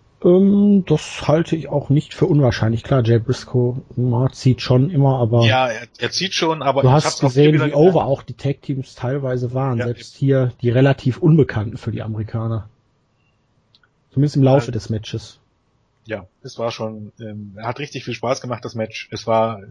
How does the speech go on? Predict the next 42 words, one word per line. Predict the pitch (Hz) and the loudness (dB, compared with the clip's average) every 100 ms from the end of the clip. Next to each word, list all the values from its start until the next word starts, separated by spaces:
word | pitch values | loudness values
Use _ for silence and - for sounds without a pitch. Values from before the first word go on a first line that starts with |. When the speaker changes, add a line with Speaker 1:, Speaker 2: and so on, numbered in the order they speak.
| 120 - | -18 -14
Speaker 2:
kein | 113 139 160 | -4 -2 -2
Match | 143 131 | -6 -8
of | 120 | -10
the | 117 | -10
Year | 120 | -10
Kandidat, | 120 113 107 104 | -10 -14 -14 -14
um | 107 | -16
das | 104 - | -16 -16
vorwegzunehmen. | 104 104 107 107 101 - _ _ _ _ _ _ _ _ _ - | -16 -16 -16 -16 -16 -20 _ _ _ _ _ _ _ _ _ -8
Da | 104 107 107 107 104 | -4 -4 -4 -6 -8
gibt's | 107 107 - | -10 -12 -16
bei, | - 101 101 104 | -12 -10 -10 -12
solche | 104 120 127 127 | -4 -4 -2 -4
Matches | 135 123 | -4 -4
gibt's | 135 - | -10 -4
bei | 117 | -4
P | - 117 | -2 -4
W | 107 | -2
G | 117 | -4
eigentlich | 107 110 | -4 -8
gefühlt | 110 123 117 | -6 -4 -2
bei | 104 | -2
jeder | 101 | -2
Show. | 95 147 - _ _ | -2 -2 -4 _ _
Speaker 1:
Oh, | 113 113 | -2 0
das, | 117 113 117 - - | 0 0 0 -6 -6
Speaker 2:
Aber | 139 | -2
Speaker 1:
ähm, | 131 120 | 0 0
bei | 120 - | -2 0
Untitled | 143 143 - 113 113 107 | 0 0 0 2 0 -2
hier, | - 120 117 110 | -2 0 2 2
die | 113 | -2
Bucks | 104 120 - - | -6 -6 -8 -2
gegen | 131 123 123 120 | 2 4 4 0
die | 117 110 113 - | 0 -4 -4 -2
African | 127 - 131 123 | -2 -2 0 0
American | 117 117 120 - 113 | 2 2 2 0 2
Wolves | 131 127 - | 2 2 -2
hier, | - 110 | -4 -4
Speaker 2:
Ja. | |
Speaker 1:
Fox | 107 110 - - - | -2 -4 -6 -12 -6
und | 123 110 107 107 - | -4 -2 -2 -6 -14